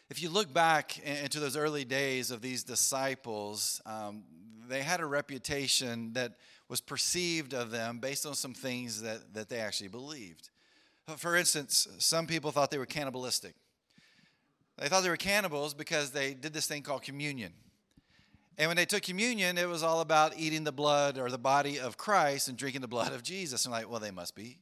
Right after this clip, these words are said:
cannibals." They thought they were incestuous because they kept talking about how they need to love their brothers and sisters. And you heard this all the time. Like, "Whoa, that's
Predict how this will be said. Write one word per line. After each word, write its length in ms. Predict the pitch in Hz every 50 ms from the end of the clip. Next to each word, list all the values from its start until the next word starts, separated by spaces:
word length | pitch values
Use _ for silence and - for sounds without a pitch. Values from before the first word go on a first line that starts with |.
| _ _
cannibals." 560 | - 247 - 202 131 90 69 - - - - - _ - _ _ _ _ _ _ _ _ _ _
They 80 | - 143
thought 200 | - 202 196 196
they 100 | 202 185
were 80 | 175
incestuous 960 | 165 156 - - - 180 185 - - - 147 135 113 101 92 - - - - -
because 260 | - - 151 156 135
they 80 | 151
kept 240 | 139 - 190 - -
talking 260 | - 160 175 156 143
about 220 | 156 143 147 143 135
how 160 | 131 151 147
they 200 | 143 143 139 117 - - - -
need 180 | - 160 156 143
to 80 | 160 147
love 440 | 143 147 160 165 175 180 170 156
their 160 | 143 160 151 143
brothers 460 | 135 156 151 151 143 143 143 131 131
and 100 | 135 123
sisters. 580 | - - 160 156 - - - 139 123 117 110
And 120 | 120 123 123
you 80 | 123
heard 240 | 113 151 160 160 143
this 160 | 151 127 -
all 180 | 147 147 160 156
the 100 | 139 135
time. 400 | 113 - 135 143 143 139 135 127
Like, 200 | 123 120 117 120
"Whoa, 260 | 131 - - 302 196
that's 320 | 147 151 151 - - -